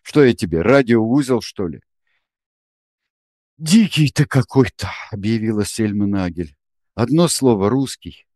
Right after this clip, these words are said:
«Ну ладно, граммофон ты свой слушаешь, водку, наверно, пьёшь. А ещё что ты делаешь? Мотоцикл гоняешь? Или у тебя даже мотоцикла нет?» Андрей рассердился. «Я сюда не мотоциклы гонять приехал.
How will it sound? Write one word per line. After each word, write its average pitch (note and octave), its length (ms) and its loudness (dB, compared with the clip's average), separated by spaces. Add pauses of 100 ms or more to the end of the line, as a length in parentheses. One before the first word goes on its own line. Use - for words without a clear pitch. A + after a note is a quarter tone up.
(800)
«Ну D3 140 4
ладно, E3+ 420 4
граммофон C3+ 640 2
ты C#3 140 0
свой B2 280 -2
слушаешь, D3 720 -4
водку, B2 400 -2
наверно, A2+ 460 0
пьёшь. C3+ 480 0 (680)
А B2 120 2
ещё D#3+ 320 0
что D3 220 -4
ты C#3 140 -4
делаешь? A#2 600 -2
Мотоцикл D#3 680 2
гоняешь? B2+ 680 0 (380)
Или G#2+ 180 -8
у A2+ 60 -4
тебя A#2 260 0
даже G#2 280 -2
мотоцикла F2+ 680 -6
нет?» D2 260 -12 (520)
Андрей D#2+ 340 -6
рассердился. E2 840 -10 (400)
«Я C3 140 4
сюда D3+ 280 2
не C#3+ 120 4
мотоциклы C3+ 640 2
гонять A2 400 0
приехал. G2+ 560 -8